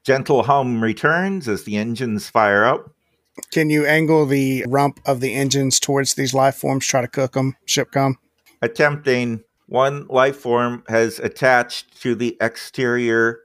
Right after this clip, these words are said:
Speaker 1: of the vessel with some sort of hook. The other life form has been left behind.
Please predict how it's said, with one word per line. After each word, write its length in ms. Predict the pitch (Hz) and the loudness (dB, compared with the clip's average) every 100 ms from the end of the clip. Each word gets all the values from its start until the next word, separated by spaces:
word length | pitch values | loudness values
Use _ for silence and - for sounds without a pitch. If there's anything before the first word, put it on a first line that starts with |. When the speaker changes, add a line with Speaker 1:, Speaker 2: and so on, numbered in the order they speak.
| _ | _
Speaker 1:
of 200 | 110 98 | -2 0
the 80 | 113 | 0
vessel 600 | 117 123 135 107 98 - _ - | 0 0 0 2 0 -4 _ -10
with 200 | 110 - _ | -10 -10 _
some 280 | - 120 110 | 0 0 -2
sort 400 | - 117 110 - | 0 2 0 0
of 520 | 104 104 101 92 - _ | 2 2 2 -2 -12 _
hook. 500 | 131 135 139 - _ _ - | 0 0 -2 -14 _ _ -4
The 120 | 120 | 0
other 260 | 131 139 139 | 2 4 4
life 300 | 123 120 120 | 4 2 2
form 400 | 135 127 120 117 - - | 2 4 4 0 -10 -4
has 240 | 110 107 107 | 0 0 0
been 220 | 135 110 | 0 2
left 320 | 113 110 - | 2 2 -2
behind. 600 | 131 107 110 104 104 104 | -2 2 2 2 0 -6